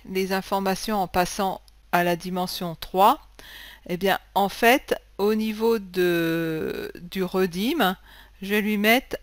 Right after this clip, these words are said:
préserve. Ce qui va fa-, permettre de lui, euh, donner,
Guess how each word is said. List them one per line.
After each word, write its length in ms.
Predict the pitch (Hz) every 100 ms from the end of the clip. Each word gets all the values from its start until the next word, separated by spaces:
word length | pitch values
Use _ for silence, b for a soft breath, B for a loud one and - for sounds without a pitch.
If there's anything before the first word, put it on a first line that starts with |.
| -
préserve. 800 | - 202 196 185 196 262 240 180 b b b b b - - _ _ b b b _ _ _ _ - _ _ _ _ - - - _ - - - _ _ - - - _ _ - b b b b b b b b b b b b b - -
Ce 220 | - 233
qui 220 | 226 240
va 300 | 220 220 202 -
fa-, 220 | - - -
permettre 640 | - 196 196 202 254 - -
de 380 | - 180 214 233
lui, 440 | - 190 202 202 190 -
euh, 180 | 104 -
donner, 540 | 196 196 202 220 -